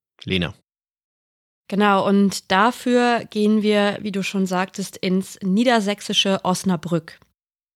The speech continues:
Speaker 2: Hier wurde Bruno Fahrbayer im Jahr neunzehnhundertsechsundzwanzig als Sohn von Friedrich Ludwig Fahrbayer und Luise Fahrbayer geboren.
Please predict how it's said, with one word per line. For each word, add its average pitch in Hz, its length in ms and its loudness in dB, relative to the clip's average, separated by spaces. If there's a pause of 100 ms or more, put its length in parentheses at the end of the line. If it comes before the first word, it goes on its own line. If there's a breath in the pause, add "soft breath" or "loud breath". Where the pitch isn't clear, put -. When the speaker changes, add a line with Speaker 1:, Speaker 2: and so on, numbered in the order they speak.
Speaker 2:
Hier 269 520 4
wurde 214 360 2
Bruno 214 460 2
Fahrbayer 196 800 0
im 190 120 2
Jahr 185 360 2
neunzehnhundertsechsundzwanzig 196 1700 -2 (340 loud breath)
als 196 240 0
Sohn 247 220 4
von 214 260 -2
Friedrich - 580 -2
Ludwig 254 540 0
Fahrbayer 233 640 2
und 247 200 2
Luise 175 420 0
Fahrbayer 156 480 -6
geboren. 156 520 -4